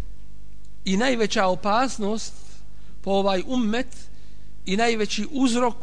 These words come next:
u njegovoj podijeljenosti i razjedinjenosti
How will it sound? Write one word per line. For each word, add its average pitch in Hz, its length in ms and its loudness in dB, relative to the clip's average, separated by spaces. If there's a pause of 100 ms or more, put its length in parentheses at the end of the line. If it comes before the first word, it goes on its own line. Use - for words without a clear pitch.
(340)
u 165 280 -2 (120)
njegovoj 202 1000 0 (920)
podijeljenosti 233 1040 0 (220)
i 180 120 0
razjedinjenosti 226 1200 0